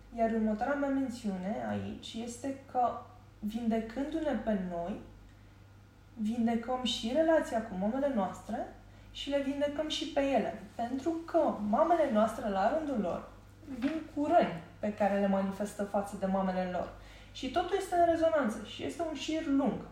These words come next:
Și noi, dacă vindecăm, energia se propagă, da? Uh, am văzut asta la mine în familie, am văzut când m-am vindecat eu, că s-a vindecat mama mea și acum o văd pe bunica mea vindecată. Și este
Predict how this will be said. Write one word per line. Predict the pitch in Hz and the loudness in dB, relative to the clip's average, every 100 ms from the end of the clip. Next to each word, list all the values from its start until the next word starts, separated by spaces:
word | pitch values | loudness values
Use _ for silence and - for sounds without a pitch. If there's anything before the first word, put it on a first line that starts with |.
| - - - - - - | -18 -20 -20 -20 -20 -16
Și | - | -6
noi, | 226 330 | 2 6
dacă | 370 359 330 | 6 6 0
vindecăm, | 262 269 214 208 - 175 175 - - - - - | 2 4 4 2 2 2 2 -4 -14 -20 -20 -8
energia | - 262 262 - 277 | -2 2 2 4 2
se | 269 | 2
propagă, | 214 208 - 202 185 - - - - - - | -2 -6 -2 -2 -2 -4 -12 -18 -20 -14 -2
da? | 202 226 - - - - - - - - | 0 0 -4 -16 -20 -20 -20 -20 -18 -6
Uh, | 104 104 107 - - - - - | 0 2 0 -4 -12 -20 -20 -6
am | - 247 | 2 4
văzut | 262 269 285 | 4 4 4
asta | 277 294 | 4 2
la | 262 240 | 0 0
mine | 254 | -2
în | 254 | -2
familie, | 214 190 185 190 285 370 - - - | 0 -2 -2 -2 -2 -2 -6 -16 -4
am | 233 220 | -2 0
văzut | 220 247 - - - - - - - | 0 -2 -6 -14 -20 -20 -20 -20 -20
când | - 220 | 0 4
m-am | 220 214 | 6 6
vindecat | 208 214 208 - 233 226 - 202 | 6 6 6 6 4 4 -4 -4
eu, | 202 339 - - | -2 -4 -8 -10
că | 254 | -2
s-a | 226 | 0
vindecat | 208 208 196 - 214 226 | 4 4 2 0 -2 2
mama | 226 214 190 | 2 4 2
mea | 185 214 269 - | 0 -2 -2 -6
și | - | -4
acum | 233 240 247 214 | -4 -2 -2 0
o | |
văd | 208 214 | 0 0
pe | 214 | -2
bunica | 208 202 214 220 | 0 4 4 4
mea | 214 208 | 4 4
vindecată. | 196 196 185 - 180 - 202 | 4 -2 -2 -2 -4 -4 -12
Și | - | -12
este | 214 | -10